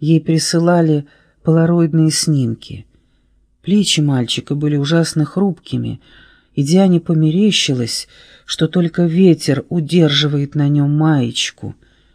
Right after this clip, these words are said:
Бледное лицо. Кожа у него была гораздо светлее, чем у других детей. Выражала невероятно напряженную,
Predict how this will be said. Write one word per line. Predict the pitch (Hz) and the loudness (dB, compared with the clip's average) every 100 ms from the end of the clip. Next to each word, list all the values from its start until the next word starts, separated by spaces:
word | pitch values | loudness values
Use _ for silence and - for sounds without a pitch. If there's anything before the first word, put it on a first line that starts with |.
| _ _ _ _ _ _ - | _ _ _ _ _ _ -4
Бледное | 143 175 170 170 | 2 2 4 2
лицо. | 160 160 - - 110 104 - _ _ _ _ _ | 2 -2 -4 -6 -6 -8 -14 _ _ _ _ _
Кожа | 160 160 175 | -2 0 2
у | |
него | 170 160 160 | 2 2 2
была | 151 147 147 | 0 0 0
гораздо | 156 139 131 139 | 0 0 0 -2
светлее, | 147 160 170 - 147 131 | -4 -4 -6 -2 -2 0
чем | - 151 | -2 -2
у | |
других | 147 165 151 131 - | 0 -2 -2 -4 -6
детей. | 113 151 143 - 120 123 _ _ _ _ _ _ _ _ _ - | -10 -10 -8 -6 -6 -8 _ _ _ _ _ _ _ _ _ 0
Выражала | 160 175 170 180 180 | 2 4 4 4 4
невероятно | 175 165 160 160 160 151 156 | 2 2 4 4 4 2 2
напряженную, | 147 143 151 151 147 180 175 170 170 160 | 0 0 -2 -2 2 2 4 6 4 2